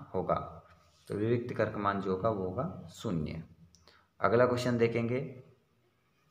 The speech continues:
ए पी माइनस थ्री कॉमा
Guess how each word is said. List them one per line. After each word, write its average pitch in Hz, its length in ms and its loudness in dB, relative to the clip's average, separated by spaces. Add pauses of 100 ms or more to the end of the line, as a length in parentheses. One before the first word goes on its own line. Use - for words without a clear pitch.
(380)
ए 127 300 6 (360)
पी 117 560 2 (1400)
माइनस 107 720 4 (200)
थ्री 110 240 0 (760)
कॉमा 104 360 4